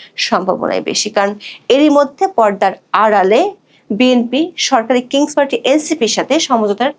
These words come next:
চেষ্টা চালিয়ে যাচ্ছে। ইতিমধ্যে এনসিপিকে বিশটি আসনে ছাড় দেওয়ার প্রস্তাব দিয়েছে। বিএনপি সরকার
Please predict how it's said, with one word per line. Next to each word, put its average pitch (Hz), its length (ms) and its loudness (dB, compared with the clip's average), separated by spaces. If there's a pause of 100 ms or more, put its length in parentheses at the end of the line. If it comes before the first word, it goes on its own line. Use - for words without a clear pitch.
চেষ্টা 202 340 -4 (180)
চালিয়ে - 360 -6
যাচ্ছে। - 280 -6 (560)
ইতিমধ্যে 294 460 2 (180)
এনসিপিকে 269 540 -2 (160)
বিশটি 226 320 0 (280)
আসনে 214 340 -2 (140)
ছাড় 202 320 -2
দেওয়ার 196 260 2
প্রস্তাব - 320 -4 (120)
দিয়েছে। 240 300 2 (560)
বিএনপি 247 320 2 (100)
সরকার 202 260 0